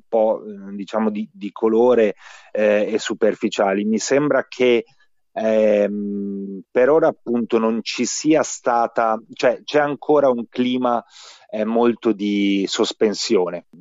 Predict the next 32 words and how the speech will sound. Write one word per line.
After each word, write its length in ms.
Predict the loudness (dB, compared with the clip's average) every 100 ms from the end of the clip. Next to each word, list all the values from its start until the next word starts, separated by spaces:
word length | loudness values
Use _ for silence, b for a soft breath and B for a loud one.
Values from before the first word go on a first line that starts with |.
| -2
nel 240 | 2 2
senso 480 | 0 0 0 -2 -4
che 200 | 0 0
non, 280 | 0 -4 -6
non 180 | -8
ci 160 | -8 -10
sono 340 | -6 -2 -2
state, 440 | -4 -4 -2 0 -2
almeno 320 | -4 -4 -4
io 140 | -4
non 180 | -6 -6
ho 240 | -6 -6 -8
osservato 480 | -8 -4 -4 -4
delle 240 | -6 -4 -2
grosse 380 | 0 -2 -2 0
reazioni, 760 | 0 0 -2 0 2 0 -2 -8 B B B
eh, 120 | -4 -4
appunto 420 | -2 -2 0 0
né 160 | 2
di 140 | 2 2
espressione 1080 | 0 0 -2 -2 0 2 2 2 4 2 0
di 260 | -6 -4 0
delusione 920 | 2 2 0 2 2 2 2 0 0
e 240 | 0 0
o 160 | 2 2
rabbia 500 | 2 0 0 0 0
da 140 | 0
una 120 | -6 -4
parte, 520 | 0 0 -2 -4 -4
né 180 | -2 -2
di 140 | -2
espressione 840 | -4 -6 -8 -6 -2 0 0 -4